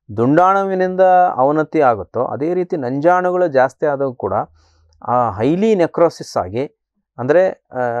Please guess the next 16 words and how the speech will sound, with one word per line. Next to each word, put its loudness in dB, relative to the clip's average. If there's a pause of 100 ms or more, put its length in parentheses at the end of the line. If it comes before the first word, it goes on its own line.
(680)
ಜೀವಕೋಶಗಳು 2
ಸತ್ತು, -6
ತಂತುಗಳು -2
ಸತ್ತು, -6 (400)
ಆ, -14 (200)
ಅಥವಾ 0
ಒಂದು -6
ಅಂಗಾಂಗಗಳು 0
ಸತ್ತು, -4 (480)
ಅಲ್ಲಿ 2
ಇಡೀ 0
ಒಂದು 0
ಬೆಳೆಯ 2
ಒಂದು, -4 (360)
ಆ, -12
ಭಾಗ, -2